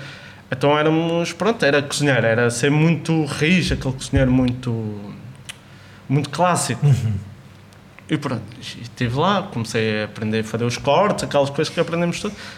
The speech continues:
Speaker 1: mas chegou ali uma altura que eu assim, "Falta aqui alguma coisa, falta." E começava a aparecer o Avilés da Vida,
Speaker 2: Uhum.
Speaker 1: o Sá Pessoa,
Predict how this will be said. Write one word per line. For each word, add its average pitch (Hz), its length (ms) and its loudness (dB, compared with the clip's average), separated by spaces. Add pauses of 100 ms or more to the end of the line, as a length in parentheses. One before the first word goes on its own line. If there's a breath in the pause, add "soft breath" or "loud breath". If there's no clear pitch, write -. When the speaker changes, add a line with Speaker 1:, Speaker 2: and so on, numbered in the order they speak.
Speaker 1:
mas 175 120 2
chegou 196 160 -2
ali 196 100 2
uma 185 120 4
altura 185 320 2
que - 120 -8
eu 175 60 -2
assim, - 180 -8
"Falta 151 280 -6
aqui 180 140 -6
alguma 180 360 0
coisa, 190 300 -4
falta." 147 680 -2 (360 loud breath)
E 131 100 0
começava 160 400 2
a - 20 4
aparecer 156 400 0
o 110 80 2
Avilés 127 380 2
da 151 80 4
Vida, 202 340 4
Speaker 2:
Uhum. 113 300 2 (200)
Speaker 1:
o - 80 -10
Sá 113 140 -4
Pessoa, 180 540 -2